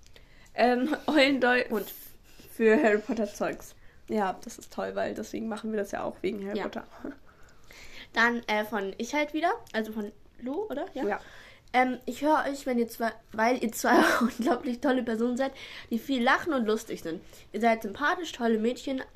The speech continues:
Speaker 2: und einer der wenigen Podcasts, die ihr interessanten Folge macht.
Speaker 1: Du bist
Speaker 2: Ja.
Speaker 1: auch eine unglaublich tolle
Speaker 2: Ja.
Speaker 1: Person. Deine
Speaker 2: Danke
Speaker 1: Podcast-Folgen
Speaker 2: sehr.
Speaker 1: mit Stella waren auch immer sehr interessant. Mhm,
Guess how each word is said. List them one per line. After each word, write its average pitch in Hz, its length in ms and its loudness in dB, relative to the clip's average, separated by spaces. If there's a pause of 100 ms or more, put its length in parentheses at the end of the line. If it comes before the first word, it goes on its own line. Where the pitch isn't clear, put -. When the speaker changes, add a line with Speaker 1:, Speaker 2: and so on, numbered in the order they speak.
(120)
Speaker 2:
und 220 220 -2
einer 240 300 2
der 214 160 2
wenigen 254 360 -2
Podcasts, 233 600 -6
die - 120 -8
ihr 208 120 0
interessanten 214 560 -6
Folge 190 340 -8
macht. 190 360 -12 (260)
Speaker 1:
Du 302 80 -2
bist 269 180 -2
Speaker 2:
Ja. 196 200 8
Speaker 1:
auch 196 100 4
eine 214 300 0
unglaublich 202 400 -6
tolle 208 180 -2
Speaker 2:
Ja. 208 40 0
Speaker 1:
Person. 202 640 0
Deine 220 220 4
Speaker 2:
Danke 226 140 -12
Speaker 1:
Podcast-Folgen 220 640 2
Speaker 2:
sehr. 202 80 -4
Speaker 1:
mit 202 420 -6
Stella 214 400 2
waren 190 200 -2
auch - 220 -4
immer 180 400 -4
sehr 208 200 -6
interessant. - 560 -12 (1300)
Mhm, 247 320 4